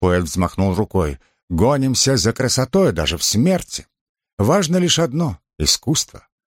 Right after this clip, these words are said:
Искусство для искусства. Ни учреждение, ни территория, ни власть, ни чувство не заставит нас написать ни единой буквы».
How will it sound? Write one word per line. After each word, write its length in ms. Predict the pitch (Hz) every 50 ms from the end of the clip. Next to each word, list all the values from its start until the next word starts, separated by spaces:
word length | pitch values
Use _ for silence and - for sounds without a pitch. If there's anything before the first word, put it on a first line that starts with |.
| _ _ _
Искусство 840 | - 92 92 - - - - - 165 180 160 - - - 143 170 165
для 240 | 127 98 92 101 107
искусства. 680 | 92 - - - - 76 71 - - - - - - _ _ _ _ _ _ _ _ -
Ни 220 | 104 98 107 127
учреждение, 960 | 156 147 - - 120 117 120 95 73 67 - 80 71 62 60 57 55 50 - - _ _ _ _ -
ни 240 | 107 113 120 135 131
территория, 760 | - 139 131 139 117 - 123 117 101 80 78 67 55 - - _ _ -
ни 220 | 104 120 135 135
власть, 580 | 123 110 113 117 117 104 - - - - - - _ _ _ -
ни 180 | 104 135 139
чувство 560 | - - - - 135 170 160 - - - 90
не 160 | 92 196 202 175
заставит 520 | 117 113 - - - 160 175 160 156 -
нас 220 | 143 135 120 -
написать 580 | 123 120 - 120 104 - - 127 120 117 - - - _ _
ни 140 | 101 120 135
единой 680 | 135 127 120 110 110 85 73 95 139 175 160 156 160 139
буквы». 440 | 104 87 80 - - - 62 -